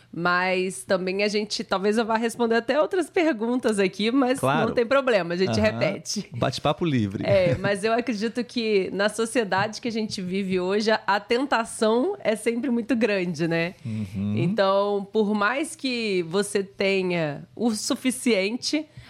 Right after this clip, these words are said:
Speaker 1: aí vem uma roupa da moda, vem um telefone melhor, né? E aí aquela tentação fica rolando pra você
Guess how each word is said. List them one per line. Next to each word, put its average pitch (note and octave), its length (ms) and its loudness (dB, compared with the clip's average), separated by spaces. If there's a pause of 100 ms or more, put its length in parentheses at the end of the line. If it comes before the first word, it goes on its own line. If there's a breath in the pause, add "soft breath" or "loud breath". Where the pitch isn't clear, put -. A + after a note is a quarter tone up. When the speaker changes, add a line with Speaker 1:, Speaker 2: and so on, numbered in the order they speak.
(140 loud breath)
Speaker 1:
aí F#3+ 220 0
vem F#3+ 180 0
uma F#3+ 140 0
roupa F#3 280 0
da D#3+ 140 0
moda, B3 640 2
vem G#3 220 0
um G#3 100 0
telefone F#3 560 0
melhor, A3+ 840 2
né? A#3 240 -2
E A3+ 140 0
aí A3 240 0
aquela B3 340 -2
tentação C4+ 760 0
fica D#4+ 380 -2
rolando C4 720 2
pra C4+ 200 2
você C4 520 0